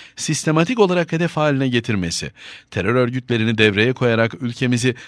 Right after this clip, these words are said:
Irak ve Suriye gibi bölmeye çalışması, Cumhurbaşkanı Erdoğan'a yönelik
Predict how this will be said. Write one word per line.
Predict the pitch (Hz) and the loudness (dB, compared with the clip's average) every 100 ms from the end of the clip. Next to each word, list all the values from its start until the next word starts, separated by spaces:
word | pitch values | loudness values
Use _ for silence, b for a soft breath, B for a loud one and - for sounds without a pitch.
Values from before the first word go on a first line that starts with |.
| - - | -6 2
Irak | 180 143 135 | 4 4 0
ve | 131 | -2
Suriye | - 196 180 147 | -2 0 2 2
gibi | 131 123 | 0 0
bölmeye | 110 107 101 117 | 0 0 2 0
çalışması, | 139 139 131 - 131 - 147 B B - | 0 -2 -4 -2 -2 -2 -4 B B -10
Cumhurbaşkanı | 104 107 156 131 117 - 117 | -4 -2 0 0 -2 -2 0
Erdoğan'a | 117 131 117 110 104 | 0 -2 -2 0 0
yönelik | 98 101 104 | 0 0 -2